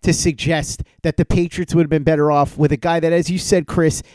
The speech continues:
is a good but not great quarterback. Maybe he becomes great. And see, this is where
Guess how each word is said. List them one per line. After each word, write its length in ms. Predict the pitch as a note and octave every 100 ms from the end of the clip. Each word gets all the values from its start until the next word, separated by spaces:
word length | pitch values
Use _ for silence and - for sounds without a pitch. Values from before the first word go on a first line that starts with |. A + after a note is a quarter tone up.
| _
is 200 | G#3 F3+
a 60 | F3+
good 440 | A#2 E3+ A3+ G3+
but 180 | G3+ F#3+
not 300 | F3+ F#3 -
great 320 | C#3+ F3+ F3+
quarterback. 640 | - E3 D#3 D3+ C#3+ C#3
Maybe 400 | C#3+ E3 A3+ A#3+
he 160 | A#3+ A#3+
becomes 480 | A3+ A3+ A#3+ A#3 F#3
great. 260 | E3 B2+ -
And 140 | G3
see, 140 | -
this 240 | G3+ B3 -
is 160 | G#3
where 300 | F#3+ G3 F#3+